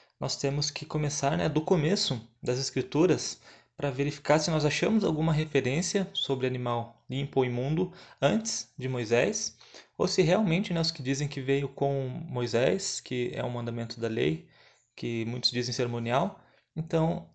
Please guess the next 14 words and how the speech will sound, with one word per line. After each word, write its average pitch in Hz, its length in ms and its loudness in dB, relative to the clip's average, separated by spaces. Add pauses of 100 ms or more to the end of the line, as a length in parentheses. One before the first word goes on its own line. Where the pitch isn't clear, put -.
(120)
nós 147 200 0
não 156 100 2
vamos 160 220 0
conseguir 156 320 0
achar 147 520 0 (140)
nada 139 340 0
nas 143 160 -2
Escrituras. 143 760 -2 (1200)
Porém, 196 460 4
analisando 139 600 2
as 165 60 2
Escrituras 160 560 4
com 131 160 -2
cuidado, 127 560 2